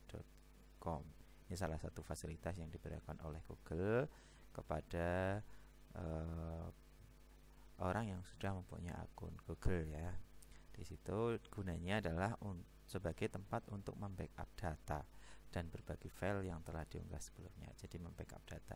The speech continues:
menyimpan data. Filenya bisa dokumen, bisa file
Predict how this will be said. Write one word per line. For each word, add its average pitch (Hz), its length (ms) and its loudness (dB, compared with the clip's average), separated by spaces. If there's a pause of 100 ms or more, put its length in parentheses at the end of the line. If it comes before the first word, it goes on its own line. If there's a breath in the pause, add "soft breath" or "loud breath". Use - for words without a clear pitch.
menyimpan 87 560 -4
data. - 400 -4 (400)
Filenya 80 320 0
bisa - 320 -4
dokumen, 98 480 -2 (480 loud breath)
bisa - 320 -2
file 76 560 2